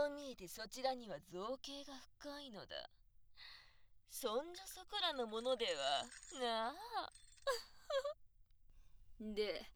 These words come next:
最終的には直接体に効いてこの低たらく。無駄なことはやめて、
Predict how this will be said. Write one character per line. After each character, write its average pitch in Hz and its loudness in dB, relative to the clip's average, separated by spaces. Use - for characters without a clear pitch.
最 262 12
終 269 6
的 262 4
に 254 8
は 185 4
直 214 4
接 262 4
体 240 8
に 233 8
効 - -8
い 233 0
て 226 -2
こ 208 0
の 220 4
低 240 6
た 254 -2
ら 208 -6
く。 - -12
無 220 4
駄 196 4
な 240 6
こ 269 -2
と 311 -2
は 254 6
や 175 4
め 202 -2
て、 - -2